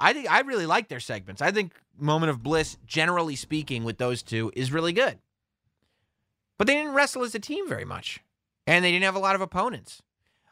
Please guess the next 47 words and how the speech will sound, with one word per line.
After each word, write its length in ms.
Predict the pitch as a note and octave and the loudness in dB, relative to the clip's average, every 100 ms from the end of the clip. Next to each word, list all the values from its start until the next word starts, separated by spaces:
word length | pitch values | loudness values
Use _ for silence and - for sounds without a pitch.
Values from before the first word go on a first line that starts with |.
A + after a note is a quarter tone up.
| _ | _
I 160 | C#3 G3+ | 6 6
think 340 | A3 G3 E3 | 6 0 -2
in 180 | - D#3 | -2 0
this 180 | E3 C3+ | 2 2
world 380 | C3+ D#3+ E3+ D#3 | 2 4 4 0
where 140 | C#3 | -4
you've 240 | C3 C#3+ | -2 -4
got, 360 | C3+ C#3+ C3 B2 - _ _ _ _ _ _ _ _ _ _ _ | 2 4 4 2 -6 _ _ _ _ _ _ _ _ _ _ _
you've 180 | C#3+ C#3+ - | 0 0 4
actually 440 | E3 G3 - G3+ | 6 6 2 -2
got 220 | E3+ E3 | 2 2
Sasha 360 | - D#3+ D#3 D#3+ | 2 -2 -2 -4
Banks 260 | D3+ C#3+ | -6 -4
and 120 | C3+ A#2 | -4 0
Bayley 320 | B2+ C3+ C3+ | 0 0 -2
traveling 480 | - C3+ C#3 C#3 C3 | 0 2 2 2 -4
from 160 | B2+ | -6
show 220 | A2+ B2 | -4 -2
to 60 | A#2 | -2
show, 260 | A2 A2 F#2+ | -2 -4 -6
which 160 | G2+ | -4
is 140 | B2+ A#2+ | -2 0
exactly 560 | A2+ A2 C#3+ E3 F3 | -2 4 6 6 2
what 140 | D#3 D3 | -2 -4
the 60 | |
tag 280 | C3+ D3 C#3+ | -2 0 0
team 140 | C#3+ | -4
champions 400 | B2+ C#3 B2+ B2 | -4 -4 -2 -6
should 160 | A2+ B2 | -4 -4
be 100 | G#2+ | -4
doing. 240 | G#2 G#2+ | -4 -2
I 60 | A2 | 0
know 100 | D3 | 0
you're 120 | D#3+ | 0
sitting 220 | C3+ D#3 | -4 -8
there 100 | C3+ | -8
saying, 360 | B2+ C3+ B2+ A#2+ - _ _ _ | -6 -2 -2 -4 -8 _ _ _
"Well, 140 | - F#3 | 2 4
what 240 | G3 A#3+ | 6 2
show 260 | - G#3+ G#3+ | 0 0 2
are 100 | G#3 | 2
they 160 | E3+ E3 | 0 2
on? 320 | G3 G#3+ G2+ | 2 2 -2
They're 100 | B2 | -8
supposed 420 | - C3+ E3+ F3+ | -8 0 0 0
to 80 | E3+ | -2
be 440 | D#3 D3+ C#3+ C#3 | 0 0 0 -2